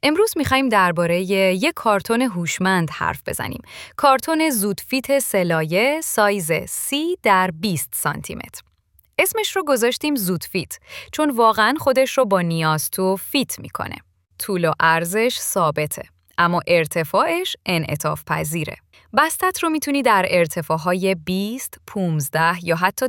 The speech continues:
ده سانتی متر ببندی. یعنی فقط با یک کارتون سه تا کاربرد مختلف داری. جنس سه لایهٔ مقاومش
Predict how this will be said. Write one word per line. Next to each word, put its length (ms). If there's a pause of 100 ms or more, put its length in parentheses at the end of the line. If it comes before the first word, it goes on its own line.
(120)
ده 260
سانتی 400
متر 420
ببندی. 520 (180)
یعنی 280
فقط 460
با 120
یک 260
کارتون 600 (200)
سه 280
تا 200
کاربرد 560
مختلف 640
داری. 220 (240)
جنس 400
سه 300
لایهٔ 500
مقاومش 680